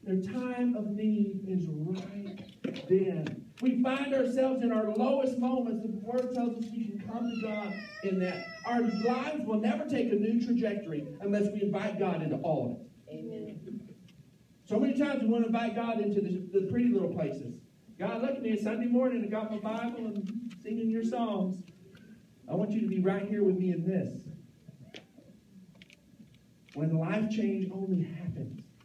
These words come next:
Speaker 1: when we say, God, I gotta go to work tomorrow. And you know what I think about my boss. And you know what I've said about him behind their back.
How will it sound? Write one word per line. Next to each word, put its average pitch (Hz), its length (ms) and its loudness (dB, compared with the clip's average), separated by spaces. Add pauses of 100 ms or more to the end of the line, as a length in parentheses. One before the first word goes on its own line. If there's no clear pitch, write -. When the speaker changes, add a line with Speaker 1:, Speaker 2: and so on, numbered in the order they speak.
(540)
Speaker 1:
when 160 140 0
we 165 140 2
say, 147 200 -2
God, 165 680 -4 (2500)
I - 40 -10
gotta 170 160 0
go 147 100 0
to 135 60 -2
work 135 200 -2
tomorrow. - 340 -10 (1900)
And 120 120 -4
you 147 100 4
know 151 120 2
what 147 160 0
I 135 140 -2
think - 200 -2
about - 200 -4
my 104 120 -8
boss. - 300 -12 (1400)
And 110 100 -8
you 120 120 2
know 123 80 6
what 123 180 2
I've 120 180 0
said - 160 -6
about - 200 -6
him 92 140 -6
behind - 260 -12
their 95 80 -12
back. 85 260 -16